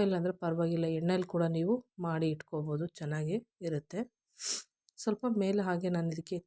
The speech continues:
ತುಪ್ಪ ಕೂಡ ಹಾಕ್ತಾಯಿದ್ದೀನಿ ಸೈಡಲ್ಲಿ ಮೇಲೆ. ತುಂಬ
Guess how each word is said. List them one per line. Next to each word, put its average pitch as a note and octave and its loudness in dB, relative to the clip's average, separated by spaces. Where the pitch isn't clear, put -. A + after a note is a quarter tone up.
ತುಪ್ಪ D#3+ -10
ಕೂಡ D#3+ -4
ಹಾಕ್ತಾಯಿದ್ದೀನಿ D3 -4
ಸೈಡಲ್ಲಿ E3+ 0
ಮೇಲೆ. D3 -4
ತುಂಬ G#3 6